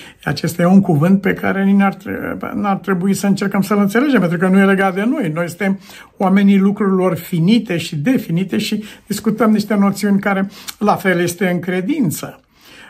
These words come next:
Uh, niciodată n-ar trebui forțată mintea cuiva să înțeleagă niște lucruri care nu sunt pur și simplu de natura minții noastre. Așa că să mergem de la cauză la efect,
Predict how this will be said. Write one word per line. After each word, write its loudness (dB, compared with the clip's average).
Uh, 2
niciodată 2
n-ar -2
trebui -2
forțată 0
mintea -2
cuiva 0
să -8
înțeleagă 0
niște 0
lucruri -6
care -2
nu 2
sunt -2
pur -2
și -2
simplu 0
de 0
natura 2
minții -6
noastre. -6
Așa -2
că 2
să 4
mergem 4
de 2
la 2
cauză 0
la -2
efect, -6